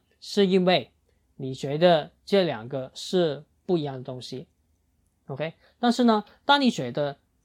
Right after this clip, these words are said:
你的工作不是你生活一部分的时候，你会很痛苦，因为你是，就是做着一个不是属于你的工-，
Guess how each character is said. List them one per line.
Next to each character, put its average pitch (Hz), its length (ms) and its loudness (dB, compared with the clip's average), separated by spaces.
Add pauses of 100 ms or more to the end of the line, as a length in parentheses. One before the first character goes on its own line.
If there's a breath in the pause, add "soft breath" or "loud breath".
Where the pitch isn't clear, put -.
(140)
你 135 180 -6
的 147 440 0
工 226 280 2
作 190 420 2 (920)
不 165 160 0
是 269 220 2
你 180 140 4
生 226 220 4
活 175 160 0
一 165 80 0
部 170 140 -2
分 165 160 -4
的 139 80 -8
时 139 200 -12
候， 139 280 -6 (260)
你 123 120 -8
会 202 240 0
很 113 300 -12
痛 170 220 -4
苦， - 200 -14 (400)
因 196 160 0
为 165 140 2
你 135 120 -6
是， 190 260 0
就 - 160 -2
是 175 140 -2
做 208 240 4
着 156 120 -2
一 135 100 -6
个 139 200 -6 (920 soft breath)
不 170 180 2
是 269 220 2
属 151 340 -2
于 196 100 4
你 180 200 0
的 131 160 -12
工-， 151 200 -10